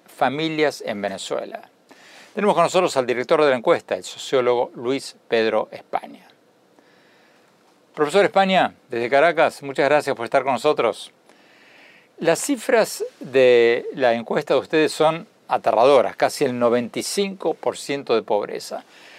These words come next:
Acá va la pregunta, ¿cómo miden ustedes la pobreza? ¿La miden igual que el Banco Mundial y otras instituciones financieras internacionales o, o usan otro criterio?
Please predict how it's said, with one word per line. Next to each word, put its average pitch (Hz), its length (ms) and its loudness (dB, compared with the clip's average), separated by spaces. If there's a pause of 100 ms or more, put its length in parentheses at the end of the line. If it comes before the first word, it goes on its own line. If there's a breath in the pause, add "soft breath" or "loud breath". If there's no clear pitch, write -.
(400 loud breath)
Acá - 180 -2
va 339 80 2
la - 80 2
pregunta, 151 320 0
¿cómo 240 340 0
miden 143 300 0
ustedes 110 400 -2
la 98 100 -2
pobreza? 101 460 -2
¿La 120 100 4
miden 190 320 0
igual 160 460 2
que 147 80 0
el 117 100 4
Banco 147 280 2
Mundial 131 600 2
y 113 80 2
otras 123 500 0
instituciones 123 680 -6
financieras 120 480 -4
internacionales 127 720 -4
o, 117 80 4
o 120 200 0
usan 117 280 -2
otro 110 200 -4
criterio? 120 540 -14